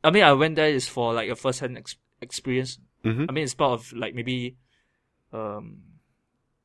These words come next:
Speaker 1: I mean, go Akihabara, it's kinda hard to avoid not to see, like, such cafes.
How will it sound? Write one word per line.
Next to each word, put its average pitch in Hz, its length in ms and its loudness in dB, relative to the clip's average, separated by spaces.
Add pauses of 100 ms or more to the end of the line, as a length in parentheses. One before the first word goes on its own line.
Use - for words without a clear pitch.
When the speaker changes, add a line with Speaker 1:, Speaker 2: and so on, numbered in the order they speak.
(1200)
Speaker 1:
I - 40 -10
mean, 151 160 0
go 156 100 4
Akihabara, 123 720 2
it's - 240 -12
kinda 131 380 -8
hard 131 220 -6
to 120 100 -8
avoid 113 400 -8
not 131 200 -12
to 110 280 -10
see, 120 360 -10
like, 107 180 -14 (760)
such - 360 -10
cafes. 117 500 -10